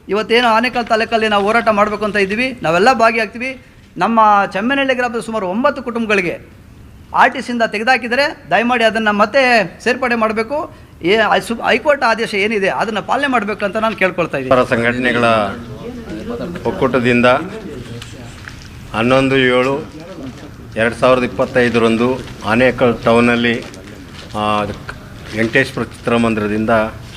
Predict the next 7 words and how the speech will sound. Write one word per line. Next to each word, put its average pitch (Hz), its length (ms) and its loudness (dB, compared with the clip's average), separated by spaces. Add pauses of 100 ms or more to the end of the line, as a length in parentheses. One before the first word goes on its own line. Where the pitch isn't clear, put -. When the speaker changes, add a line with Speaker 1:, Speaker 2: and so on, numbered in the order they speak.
(340)
Speaker 2:
ತಾಲೂಕು 110 280 2
ಕಚೇರಿವರೆಗೂ 107 720 0 (720)
ಪರ್ಕೆ 110 340 2
ಮತ್-, - 760 -6
ಪರ್ಕೆ 113 280 0
ಮತ್ತು 135 640 0
ಅರಬೆತ್ತಲೆ 113 720 2